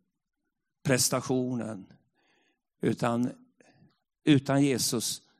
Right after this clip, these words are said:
så har vi ingen framtid, inget hopp. Vi kan inte själva prestera fram kristet liv. Eller vi kan göra det goda gärningar, men vänner, den här kvinnans liv, det var sprickor i hennes liv.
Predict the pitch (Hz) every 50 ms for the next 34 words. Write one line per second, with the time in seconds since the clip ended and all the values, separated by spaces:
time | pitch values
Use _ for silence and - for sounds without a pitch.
0 | _ _ _ _ _ _ _ _ _ - - - 165 147 135 123 120 127 143 143
1 | 135 120 - - 139 120 110 107 107 107 107 104 101 - - 131 135 120 107 95
2 | 87 - - 110 123 110 101 101 107 - - - - - 101 - _ _ _ -
3 | - - - - - _ - 120 - 143 147 147 127 - 127 - - - - -
4 | 156 139 127 127 127 120 117 131 117 87 82 - - _ _ _ - - 123 -
5 | - - - 117 117 117 107 - - - - 117 110 104 104 95 95 92 98 -
6 | - - 113 - - - - - 107 - - 92 98 101 95 95 90 87 90 87
7 | 92 87 95 95 87 90 - - - - - - - - _ _ _ _ - 127
8 | 120 - 143 135 131 120 147 143 139 131 127 127 127 127 127 127 131 123 117 -
9 | - - - - _ _ _ _ _ - 151 143 127 - 127 131 139 139 131 120
10 | 120 120 113 117 110 101 107 107 110 120 120 127 123 117 113 117 117 120 139 -
11 | - _ _ _ _ _ _ _ _ - 131 139 139 135 - 147 139 131 120 120
12 | 123 - - - - 113 110 113 104 104 123 - 135 135 131 - - - 151 117
13 | - - - 120 113 107 107 107 104 98 - - - 98 98 101 104 107 - -